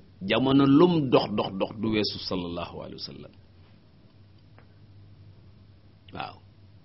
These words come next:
Ña ko fonkoon fonk ko it di def lam doon def rek. Ñu jële ci Saxr ibn Wadaa al-Xaamidi as-Saxaabi radiyallahu anhu.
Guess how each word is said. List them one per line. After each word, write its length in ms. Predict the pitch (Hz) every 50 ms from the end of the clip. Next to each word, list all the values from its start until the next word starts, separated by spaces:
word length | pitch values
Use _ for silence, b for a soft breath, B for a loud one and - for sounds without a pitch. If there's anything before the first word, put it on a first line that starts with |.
| - - -
Ña 140 | 107 120 113
ko 80 | 123 113
fonkoon 380 | 104 117 110 117 - 113 110
fonk 280 | 101 113 110 107 101 98
ko 60 | 113 107
it 220 | 104 104 - -
di 80 | 104 113
def 140 | 117 110 98
lam 200 | 107 101 101 98
doon 160 | 95 92 92
def 140 | 90 85 - -
rek. 160 | 82 - - - - - - - - - - - - - - - - - - - - - - - - - - - - - - - - - - - - - - - - - - - - - - - - - - - - - - -
Ñu 60 | - 101
jële 160 | 117 143 151 147
ci 60 | 131
Saxr 260 | 127 - 165 139 135 147
ibn 120 | 143 143 139
Wadaa 680 | 131 131 127 123 127 131 131 117 110 123 123 123 - - - -
al-Xaamidi 680 | 113 113 113 - 123 123 123 123 117 104 110 127 123 117
as-Saxaabi 600 | 117 - - 117 113 117 107 104 110 113 117 104
radiyallahu 420 | 101 98 95 104 104 110 104 104
anhu. 160 | 110 110 120